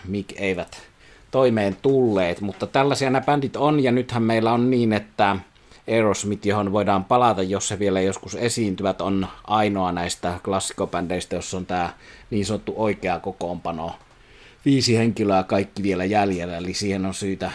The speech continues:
palata senkin takia, eikä vaan siksi, että Steven Tyler on Rolling Stones fani. Mutta, <laughs> mutta mä kerron tähän loppuun tällaisen kauniin muiston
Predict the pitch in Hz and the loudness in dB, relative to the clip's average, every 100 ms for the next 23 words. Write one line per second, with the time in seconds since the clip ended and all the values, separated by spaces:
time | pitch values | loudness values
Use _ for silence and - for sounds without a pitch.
0 | - 104 95 92 - - 110 95 95 90 | -6 0 0 0 -4 -2 0 0 -4 -6
1 | - 90 98 95 90 87 90 98 - 95 | -6 -2 0 0 -2 -2 -4 -8 -10 -8
2 | 95 - 95 92 87 92 90 82 87 87 | -8 -4 -2 -2 -2 0 0 -2 -4 -4
3 | 92 101 95 90 87 - - 87 85 - | -8 -6 -2 -2 -4 -8 -8 -6 -8 -12
4 | - - - _ - 104 98 87 80 - | -18 -20 -20 _ 0 2 2 0 -6 -14
5 | _ - - 120 - 131 - 175 - 117 | _ -20 -12 -10 -2 2 4 2 0 -8
6 | - - - - 147 143 147 123 143 165 | -8 -10 -8 -2 0 4 4 6 6 6
7 | 165 165 151 151 147 151 156 - 120 110 | 6 6 6 6 6 4 0 0 0 2
8 | 117 117 113 123 110 107 - 123 117 104 | 4 4 4 2 0 0 4 4 4 0
9 | 107 110 104 107 98 | 2 0 0 0 0